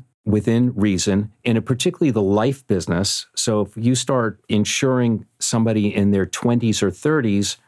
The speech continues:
hopefully they'll be around for another thirty to forty years before they need to make a claim on that policy. On the property casualty side, it's a little bit shorter.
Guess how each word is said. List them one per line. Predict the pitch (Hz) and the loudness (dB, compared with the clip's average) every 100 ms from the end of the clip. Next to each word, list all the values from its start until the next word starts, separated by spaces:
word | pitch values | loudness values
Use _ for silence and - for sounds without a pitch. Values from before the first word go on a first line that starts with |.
| _ | _
hopefully | - - 135 - 127 117 113 | -8 -4 -4 0 0 2 0
they'll | 98 107 104 101 98 98 - | 0 0 2 0 -4 -10 -2
be | 113 113 | 0 2
around | 104 104 104 | 0 0 0
for | 95 104 | -2 -2
another | 95 107 101 | 0 2 0
thirty | - - 143 143 139 | -4 -2 0 0 0
to | 127 | -2
forty | - 127 120 | -2 -2 0
years | 104 101 135 139 90 92 - | 0 2 2 2 0 -2 -6
before | - 92 123 110 | -4 -2 0 2
they | 110 | 2
need | 110 98 | 2 0
to | 104 | 0
make | 101 95 | 0 0
a | 98 | -4
claim | - 98 98 | -2 0 0
on | 92 | 0
that | 92 85 | -2 -4
policy. | - 131 120 - 92 87 _ - | -4 -2 -2 -2 -6 -8 _ -4
On | 107 104 | 0 2
the | 98 | 0
property | - 135 123 117 | -2 -4 -2 -4
casualty | - 151 165 143 127 | 0 -2 0 0 0
side, | 110 117 110 107 | 0 0 0 0
it's | 98 | 0
a | |
little | 98 107 | 0 0
bit | 110 107 | 0 -2
shorter. | - 101 85 95 | -2 0 0 0